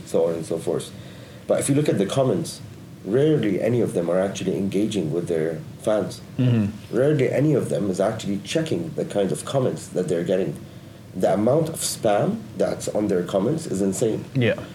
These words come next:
Speaker 1: So for me as a brand, let's say I'm Coca-Cola and I worked with a certain influencer. And so what am I getting exactly out of this? This is where brands are getting excited towards the term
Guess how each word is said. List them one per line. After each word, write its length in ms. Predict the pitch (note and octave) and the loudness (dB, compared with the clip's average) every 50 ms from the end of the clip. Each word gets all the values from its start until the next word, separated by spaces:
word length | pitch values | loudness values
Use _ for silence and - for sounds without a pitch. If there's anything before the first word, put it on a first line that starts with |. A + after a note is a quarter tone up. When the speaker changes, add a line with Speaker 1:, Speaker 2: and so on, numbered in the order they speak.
| - - | -16 -14
Speaker 1:
So 220 | - - A2 G#2 | -2 0 0 0
for 300 | G2+ - - A#2+ G#2+ G#2 | 2 2 2 2 4 4
me 240 | A2 C3+ E3+ F#3 D#3 | 4 4 4 4 4
as 120 | F#2 F#2 G2 | 2 2 0
a 40 | F#2 | 0
brand, 460 | - A#2+ A2+ G2 D#2 D2 C#2+ - G2+ | 2 2 2 4 2 0 -2 -2 0
let's 180 | B2+ D3+ - | 0 0 2
say 220 | - E3+ E3 D#3+ C#3 - | 4 4 4 4 4 4
I'm 300 | - B2 B2 A#2+ A#2 A#2 A2+ | 2 2 4 4 2 0 -2
Coca-Cola 560 | - B2 B2 C3 B2 - B2 G2 D#2 - - - - - - - - - | -6 -2 -2 -2 2 2 2 2 2 2 -2 -6 -10 -14 -16 -16 -12 -6
and 120 | - F#2+ G2 | -2 0 2
I 80 | G2+ | 2
worked 400 | G#2+ G2+ A2 B2 A#2+ - - - | 2 4 2 2 2 0 -2 0
with 560 | G#2+ A2 G#2+ G#2 G#2 G2+ G2+ - - - - - | 2 2 4 4 2 2 -2 -4 -10 -12 -12 -10
a 40 | - | -2
certain 340 | - A2 G#2+ G#2 - G2+ | 0 0 0 2 0 0
influencer. 600 | D#2+ F2+ G2+ - G#2+ F2 E2+ F2 F#2 - - - - - - - - - - - - - - - - - - - - | -2 -2 -2 -2 0 0 0 0 0 -2 -6 -6 -6 -12 -16 -16 -16 -16 -16 -18 -18 -18 -18 -18 -18 -18 -18 -10 -2
And 340 | - A2 A2+ A2 G#2+ G#2 - - - - - | 0 2 4 4 2 0 -2 -4 -6 -10 -4
so 80 | - B2+ | -2 0
what 140 | - F#3 | 2 2
am 120 | G3 F3+ D3+ | 4 4 4
I 120 | C3 A2+ | 2 0
getting 340 | F#2 F2 A#2+ A2 A2 G2 E2 | 0 0 0 0 0 0 -2
exactly 480 | - - - - G2 G2 - - - - | -2 -6 -4 -4 -4 -4 -2 -4 -4 -2
out 140 | - - | -2 -2
of 100 | - - - | -4 -4 -4
this? 300 | - - - - - - - - - - - - - - - - - - - - | -6 -6 -6 -8 -12 -14 -16 -16 -16 -16 -8 -8 -8 -8 -8 -12 -14 -14 -14 -2
This 160 | - E3+ D#3+ | 0 2 2
is 120 | F#3+ E3+ D#3 | 2 2 2
where 320 | C3 C#3 B2+ A#2+ A#2+ A#2+ | 4 4 4 4 4 4
brands 400 | A2 - - A2 A2+ B2 B2 A#2 | 2 2 2 2 4 4 2 2
are 100 | - - | 0 -2
getting 300 | F2+ F2+ G2 G#2+ A2 F#2+ D2+ | 0 0 2 2 2 0 0
excited 560 | D2+ - - F#2+ F2+ F#2 B2 D#3 - - - | -2 -2 0 0 2 2 2 0 0 -2 -4
towards 400 | - F#2+ F2+ F#2+ G2 F#2+ - - | -2 2 2 2 2 2 0 -4
the 80 | F2 | -4
term 240 | E2+ - A2+ G#2 F2 | -2 0 0 0 2